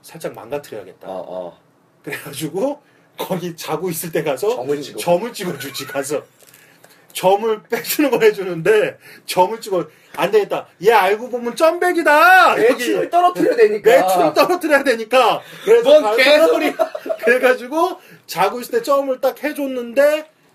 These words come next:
Speaker 1: 해주니까 "아, 이 새끼 안 되겠다. 이거 매출." 왜냐?
Speaker 3: 그래.
Speaker 1: 그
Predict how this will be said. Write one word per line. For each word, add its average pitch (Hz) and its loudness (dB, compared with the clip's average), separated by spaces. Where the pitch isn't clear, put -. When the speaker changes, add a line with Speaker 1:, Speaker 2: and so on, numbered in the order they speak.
Speaker 1:
해주니까 233 -4
"아, 135 -6
이 123 -16
새끼 165 -8
안 117 -10
되겠다. 107 -12
이거 120 -10
매출." 131 -10
왜냐? 151 -4
Speaker 3:
그래. 104 -8
Speaker 1:
그 202 -2